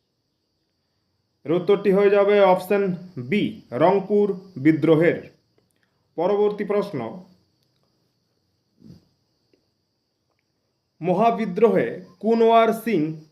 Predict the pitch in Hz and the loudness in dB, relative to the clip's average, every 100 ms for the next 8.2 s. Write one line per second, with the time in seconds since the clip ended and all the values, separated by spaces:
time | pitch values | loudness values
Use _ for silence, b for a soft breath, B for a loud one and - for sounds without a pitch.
0 | _ 196 208 220 214 220 220 202 185 180 | _ -6 -4 -2 -2 0 0 2 -2 -4
1 | 202 190 - 202 156 156 160 196 175 107 | -10 -2 4 4 6 4 4 2 -2 -4
2 | 90 - _ _ _ _ _ _ _ _ | -12 -20 _ _ _ _ _ _ _ _
3 | _ _ _ _ _ _ _ _ _ _ | _ _ _ _ _ _ _ _ _ _
4 | _ _ _ _ _ _ _ _ _ _ | _ _ _ _ _ _ _ _ _ _
5 | _ _ _ _ _ _ 170 165 214 226 | _ _ _ _ _ _ -10 0 0 2
6 | 202 214 214 180 175 - 196 180 175 208 | 2 2 2 0 -2 -2 0 0 0 -2
7 | - - 131 127 175 185 190 185 185 180 | -4 -14 -12 -4 -2 -2 -4 -4 -6 -6
8 | 120 | -10